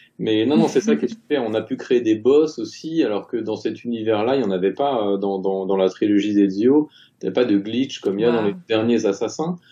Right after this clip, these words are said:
Speaker 1: Et nous, on voulait essayer,
Speaker 2: Mhm.
Speaker 1: tu sais, de, de recatcher un peu ce qui fait le fun de la licence aujourd'hui, qui était pas encore là
Speaker 2: Mhm.
Speaker 1: avant, et d'essayer de, de voir avec eux s'ils étaient d'accord pour qu'on crée des, des glitches. Donc on,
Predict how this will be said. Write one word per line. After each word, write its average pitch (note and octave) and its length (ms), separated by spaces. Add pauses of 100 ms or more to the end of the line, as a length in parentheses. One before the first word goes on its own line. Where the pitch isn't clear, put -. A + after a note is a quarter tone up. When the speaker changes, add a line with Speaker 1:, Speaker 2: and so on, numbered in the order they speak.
(240)
Speaker 1:
Et G#2 80
nous, B2 120
on D3 140
voulait A#2+ 320
essayer, C3+ 400
Speaker 2:
Mhm. G#3 120
Speaker 1:
tu E3+ 80
sais, D3+ 180
de, A#2+ 240
de A2 380 (300)
recatcher B2 720
un B2 120
peu C3+ 180
ce - 160
qui - 220
fait C3+ 200
le A#2 120
fun C#3 320
de C3 80
la A2+ 140
licence B2 440
aujourd'hui, B2 880 (360)
qui B2+ 80
était A#2 180
pas C3+ 100
encore C3 340
là G#3+ 280
Speaker 2:
Mhm. A3+ 140
Speaker 1:
avant, E3 200
et G#2+ 120
d'essayer A#2 500
de, A#2 200
de A2 100
voir A#2+ 300
avec G#2 300
eux D3 120
s'ils G#2 220
étaient G2+ 180
d'accord A#2 440
pour G#2 180
qu'on G#2 100
crée B2 260
des, G#2 180
des G2 160
glitches. D#3+ 400
Donc G2 180
on, F#2+ 380